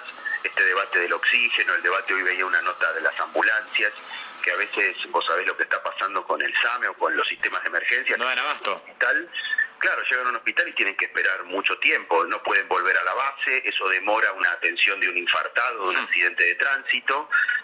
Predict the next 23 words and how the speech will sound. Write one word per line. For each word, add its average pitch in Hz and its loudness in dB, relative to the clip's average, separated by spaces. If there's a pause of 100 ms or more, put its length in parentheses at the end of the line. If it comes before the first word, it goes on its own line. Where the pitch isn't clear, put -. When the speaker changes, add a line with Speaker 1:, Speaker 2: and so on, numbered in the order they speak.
(100)
Speaker 1:
todo 110 0
justamente 104 -2
por 98 0
la 82 -2
saturación 82 0
que 92 4
hay 90 0
en, 76 -4
en 73 0
los 67 0
hospitales - 0
y - 2
en 87 0
las - 0
clínicas. - -2 (680)
Así - -2
que - 0
bueno, 101 0
hay 101 -2
que 127 4
atender 113 2
esa 107 -2
situación 165 0